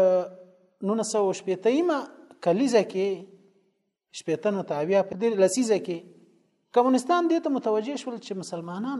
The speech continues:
خو د اسلام نه پرېږدي، له اسلام نه وځي نه. او دا جګړه د منګه چې د اسلام په خلاف څونه سختي، هغونه اسلام د دوی په ذهن کې نورم سخت ځای نیسي، کلک ځای نیسي. نو راځئ داسې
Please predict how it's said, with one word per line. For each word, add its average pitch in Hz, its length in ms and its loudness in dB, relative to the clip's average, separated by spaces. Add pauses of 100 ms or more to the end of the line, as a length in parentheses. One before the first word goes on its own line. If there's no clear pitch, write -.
خو 165 80 -16
د 143 140 -14
اسلام 202 260 -12 (140)
نه 160 80 -12
پرېږدي، 120 360 -16 (600)
له 151 160 -6
اسلام 226 340 -4
نه 175 140 -4
وځي 151 320 -4
نه. 143 100 -6 (380)
او 143 80 -8
دا 139 140 -8
جګړه 185 340 2
د 247 120 -4
منګه 262 220 -2
چې 196 100 -10
د 190 120 -4
اسلام 226 200 -8
په 233 120 -16
خلاف 226 260 0
څونه 254 220 -4
سختي، 269 340 -6 (340)
هغونه 226 320 0
اسلام 247 240 -6
د - 80 -4
دوی 233 120 -6
په 202 100 -12
ذهن 226 180 -6
کې 185 160 -10
نورم 190 240 -2 (380)
سخت 185 260 2
ځای 127 240 -4
نیسي، - 240 -14 (360)
کلک 196 280 4
ځای 135 160 -8
نیسي. - 240 -20 (340)
نو 202 140 4
راځئ 262 320 6
داسې 285 160 0